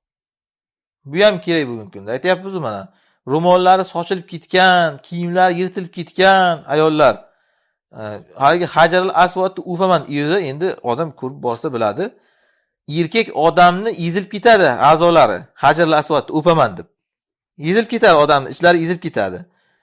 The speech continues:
Hushidan ketib qoladi qancha erkaklar, ayollar kirib olgan bo'ladi gohida. Endi teginmay bo'ladimi u yerda?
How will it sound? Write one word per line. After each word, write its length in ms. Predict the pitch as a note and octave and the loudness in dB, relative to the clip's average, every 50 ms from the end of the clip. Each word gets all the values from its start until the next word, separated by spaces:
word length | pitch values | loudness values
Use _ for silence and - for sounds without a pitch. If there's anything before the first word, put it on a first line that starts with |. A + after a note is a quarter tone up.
| _ _ _ _ _ - | _ _ _ _ _ -20
Hushidan 400 | B2+ - - - - E3+ A3+ A#3 | -20 -20 -18 -12 -4 -2 -2 0
ketib 220 | B3 B3+ - - | -2 -4 -6 0
qoladi 260 | - C4 B3+ A3 E3+ | 2 4 6 6 4
qancha 260 | D3 F3+ F3+ F3+ - | 4 0 0 0 -2
erkaklar, 540 | D3+ D#3+ F3+ F#3 E3 F#3+ F3+ F3 E3 C#3 A#2 - - | -4 -2 -2 -2 0 0 -2 0 2 0 0 0 2
ayollar 480 | - D#3 F#3 G#3 A3 A3+ A#3+ B3+ C4 A3+ | 2 4 4 6 4 4 4 4 2 2
kirib 160 | - G3 F3+ D#3+ | 2 0 0 0
olgan 180 | C3+ A#2 G2+ F#2+ F#2+ | 0 -2 -6 -10 -10
bo'ladi 220 | F#2 F2 E2+ F#2+ | -10 -10 -10 -10
gohida. 360 | F#2+ F2+ G2 - _ F2+ E2+ E2+ E3+ _ _ _ _ _ _ _ _ _ _ _ _ _ _ _ _ _ - | -12 -14 -14 -16 _ -18 -18 -18 -18 _ _ _ _ _ _ _ _ _ _ _ _ _ _ _ _ _ -8
Endi 180 | F3 G#3 A3+ A#3 | -6 -6 -6 -6
teginmay 380 | - G#3 G3+ A3+ B3 C4 C#4 C4+ A#3+ | -4 -4 -2 -2 0 2 2 2 4
bo'ladimi 280 | B3 G#3+ F3 C#3+ B2+ | 4 4 4 4 2
u 40 | A#2 | -4
yerda? 240 | G#2 F#2+ - E2+ | -8 -8 -10 -14